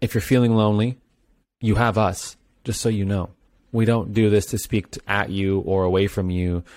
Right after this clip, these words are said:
or from a distance. Um, no matter where you're at, no matter what you're moving through, whether it is a hard time or a good time,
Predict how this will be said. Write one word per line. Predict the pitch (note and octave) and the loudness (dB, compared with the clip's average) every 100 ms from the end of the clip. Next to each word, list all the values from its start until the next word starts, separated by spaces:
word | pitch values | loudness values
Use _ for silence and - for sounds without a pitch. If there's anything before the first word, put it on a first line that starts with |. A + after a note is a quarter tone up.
| - | -10
or | - F2+ | -4 -2
from | G2 | -2
a | F2 | -2
distance. | G#2 G2+ - - - - - _ - | 0 -2 -4 -12 -12 -14 -18 _ -10
Um, | G2+ - - A2 - _ _ _ _ _ _ _ _ _ | -8 -8 -8 -12 -16 _ _ _ _ _ _ _ _ _
no | A2 | 0
matter | A2 G#2+ | 2 4
where | G#2 A#2 | 4 4
you're | A2+ G#2+ | 6 4
at, | G2 G2 | 4 0
no | G2 | -2
matter | F#2+ F#2 | -2 0
what | F#2+ F#2 | 0 0
you're | F#2+ | 0
moving | F#2+ F#2+ F#2 F2+ | -2 -2 -2 -4
through, | G#2+ A2+ A#2+ B2 | -2 0 0 -2
whether | G2 F#2+ F#2 | -2 2 2
it | F#2 | 2
is | F#2+ F#2+ F2+ - - - | 2 2 -2 -8 -16 -12
a | - | -2
hard | G2+ G#2 | 0 0
time | G#2+ G#2 | 0 0
or | G2 G2 | 0 0
a | |
good | F#2+ G#2 | 0 0
time, | F#2+ G2+ | -2 -8